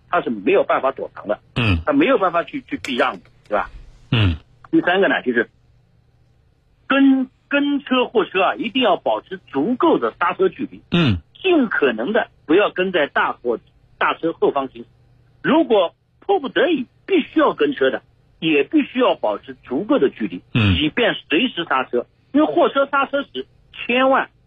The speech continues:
Speaker 1: 不要，这个时候呢，货车刹车的时候，你千万不要借机超车。如果大货车急刹，造成失控，周，周围的情况就会有，会被卷入的这种风险。
Speaker 2: 嗯。
Speaker 1: 那么，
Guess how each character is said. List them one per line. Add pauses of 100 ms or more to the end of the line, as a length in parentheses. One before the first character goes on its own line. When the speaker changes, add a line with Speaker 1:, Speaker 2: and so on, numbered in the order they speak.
Speaker 1:
不
要， (220)
这
个
时
候
呢，
货
车
刹
车
的
时
候，
你
千
万
不
要 (200)
借
机
超
车。 (200)
如
果
大
货
车
急
刹，
造
成
失
控， (280)
周， (340)
周
围
的
情
况 (300)
就
会 (260)
有， (140)
会
被
卷
入
的
这
种
风
险。 (140)
Speaker 2:
嗯。 (520)
Speaker 1:
那
么，